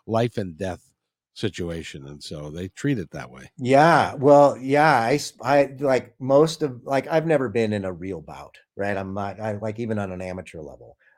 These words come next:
Speaker 2: But in the gym where I worked out, some of the people there were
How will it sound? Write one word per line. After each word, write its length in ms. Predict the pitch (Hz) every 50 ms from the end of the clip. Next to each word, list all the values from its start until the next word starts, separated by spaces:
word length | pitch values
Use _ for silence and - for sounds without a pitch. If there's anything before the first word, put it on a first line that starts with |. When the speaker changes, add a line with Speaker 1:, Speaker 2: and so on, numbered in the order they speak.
| _ _ _
Speaker 2:
But 400 | 135 143 143 131 117 110 - _ _ _
in 180 | - 147 120 107
the 100 | 104 101
gym 320 | 87 92 120 160 185 190
where 180 | 165 127 110 104
I 80 | 101 98
worked 300 | 98 95 92 90 - -
out, 260 | 95 90 92 - -
some 320 | - 135 127 123 120 117
of 360 | 113 - 110 107 104 98 92 87
the 80 | 98
people 320 | 92 - 123 123 - 110 95
there 340 | 92 113 120 120 113 107 101
were 560 | 90 92 104 107 104 101 101 101 98 95